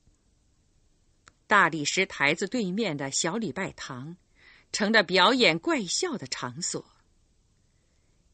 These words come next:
雕花小窗洞上有一扇玻璃打破了，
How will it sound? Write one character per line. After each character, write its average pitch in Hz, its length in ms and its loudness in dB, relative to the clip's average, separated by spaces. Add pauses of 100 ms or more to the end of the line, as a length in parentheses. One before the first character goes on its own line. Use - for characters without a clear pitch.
雕 175 280 4
花 175 320 2
小 139 320 0
窗 208 280 -6
洞 247 200 -6
上 127 320 -12 (180)
有 165 160 0
一 165 100 -4
扇 202 260 -2
玻 277 180 -8
璃 233 140 -8
打 - 260 -12
破 185 280 -10
了， - 220 -20